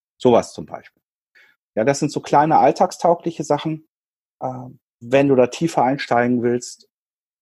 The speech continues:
ist meine Empfehlung immer, geh zu einem Coach.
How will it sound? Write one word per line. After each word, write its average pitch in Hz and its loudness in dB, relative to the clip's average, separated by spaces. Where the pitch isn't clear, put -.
ist 113 -10
meine 147 2
Empfehlung 135 -4
immer, 135 0
geh 165 0
zu - -12
einem 135 -4
Coach. - -4